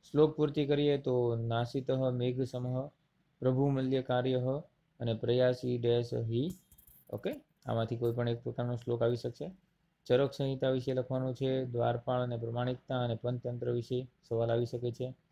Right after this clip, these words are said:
અને અર્થ વિસ્તારમાં કોઈ પણ આ ત્રણ અર્થ વિસ્તાર છે એમાંથી કોઈ પણ એક આવવાના ચાન્સીસ સૌથી વધારે છે. આ તો તમારું સંસ્કૃતનું પ્રશ્નપત્ર કેવા પ્રકારનું આવી શકે છે,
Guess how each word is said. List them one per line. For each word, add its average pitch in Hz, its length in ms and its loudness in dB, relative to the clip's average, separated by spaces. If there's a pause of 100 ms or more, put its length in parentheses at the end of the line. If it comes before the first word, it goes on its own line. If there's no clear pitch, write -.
(400)
અને 113 160 0
અર્થ 123 300 2
વિસ્તારમાં 123 640 0
કોઈ 120 140 0
પણ 120 260 -2
આ 113 100 0
ત્રણ 123 260 -4
અર્થ 120 120 -2 (120)
વિસ્તાર 117 260 -2
છે 117 100 -6
એમાંથી 113 260 -4
કોઈ 123 140 -2
પણ 123 180 -4
એક 131 240 0
આવવાના 117 400 -2 (560)
ચાન્સીસ 131 460 -4 (240)
સૌથી 127 280 -2
વધારે 110 460 0
છે. - 240 -14 (1300)
આ 143 140 4
તો 151 120 -2
તમારું 151 280 0
સંસ્કૃતનું 139 540 -4
પ્રશ્નપત્ર 131 500 -6
કેવા 123 240 -2
પ્રકારનું 120 380 -4
આવી 120 160 -2
શકે 123 260 -4
છે, 131 300 -6